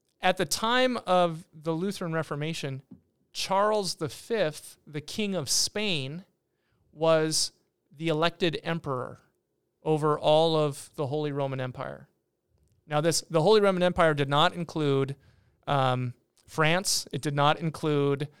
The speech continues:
uh, England, but it was pretty much the rest of Europe. And the one who, um, I guess, puts the crown on the head of the emperor is the Pope.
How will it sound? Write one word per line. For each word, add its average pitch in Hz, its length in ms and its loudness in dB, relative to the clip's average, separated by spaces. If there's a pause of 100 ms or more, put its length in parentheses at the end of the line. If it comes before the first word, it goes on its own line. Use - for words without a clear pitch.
(320)
uh, 135 520 4
England, 139 440 2 (420)
but 156 120 2
it 160 40 4
was 160 140 2
pretty 190 200 -4
much 165 200 -2
the 151 100 -6
rest 147 220 -2
of 127 100 -8
Europe. 131 280 -6 (960)
And 165 400 2 (1600)
the 180 140 2
one 220 320 4
who, 196 560 2 (1000)
um, 143 600 0 (480)
I 165 80 6
guess, 170 260 4 (200)
puts - 300 4
the 180 100 0
crown 185 380 2
on 170 100 2
the 147 80 0
head 175 180 2
of 160 100 0
the 143 100 -2
emperor 185 360 -4
is 156 200 -4
the 147 100 -4
Pope. - 320 -6